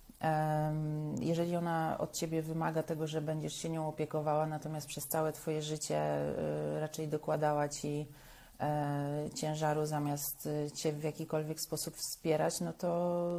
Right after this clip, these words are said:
ja bym powiedziała, że nie masz takiego obowiązku. Bo wiecie, jak to jest. Y,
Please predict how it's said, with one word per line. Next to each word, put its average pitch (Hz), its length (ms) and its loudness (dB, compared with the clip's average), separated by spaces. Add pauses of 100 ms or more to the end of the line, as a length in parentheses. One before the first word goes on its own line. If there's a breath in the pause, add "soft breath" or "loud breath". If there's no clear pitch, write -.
(380)
ja 165 220 2
bym 165 140 -4
powiedziała, 170 420 0
że 190 120 2
nie 220 100 4
masz 202 160 2
takiego 151 320 0
obowiązku. 139 600 -2 (520 loud breath)
Bo 170 120 -2
wiecie, 185 220 2
jak 156 140 2
to - 80 0
jest. 131 380 0
Y, 143 40 2